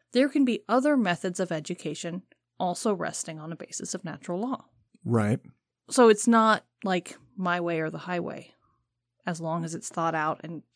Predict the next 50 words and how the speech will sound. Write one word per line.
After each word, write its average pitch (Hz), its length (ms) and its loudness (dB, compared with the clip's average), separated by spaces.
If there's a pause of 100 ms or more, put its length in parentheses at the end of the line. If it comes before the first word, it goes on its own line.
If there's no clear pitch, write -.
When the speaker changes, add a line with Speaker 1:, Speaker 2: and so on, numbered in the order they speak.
(120)
Speaker 1:
clear. 160 520 -6 (380)
Speaker 2:
Well, 196 140 6
that's, 214 320 2
honestly, 226 320 4
that's 160 220 4
one 170 100 6
of 160 80 8
the 151 80 4
things 143 240 4
I'm 135 100 4
excited 131 400 2
to 127 60 -4
get 120 140 2
into 123 280 2
in 113 80 2
this 117 140 0
book 120 240 0
is 113 100 -2
actually 123 400 0 (420)
what 131 260 0
she 170 240 4
did 127 180 6
specifically. - 760 0 (560)
And 135 320 6
we're 143 120 8
gonna 160 160 6
talk 139 220 4
about 127 260 4
it 123 140 -6 (140)
as 120 180 0
we 117 220 0 (120)
dive 123 260 2
into 120 200 2
the 113 80 0
first, - 360 -2 (460)
first - 240 2
couple 117 220 -2
pages 127 340 2
here, 113 120 0
but 120 120 -4
she 135 140 0
talks 185 300 0
about 113 320 0 (360)
a 123 120 0
method 127 340 6
as 117 140 2
compared 117 300 0
to 107 80 0
a 113 60 -6
system 104 480 0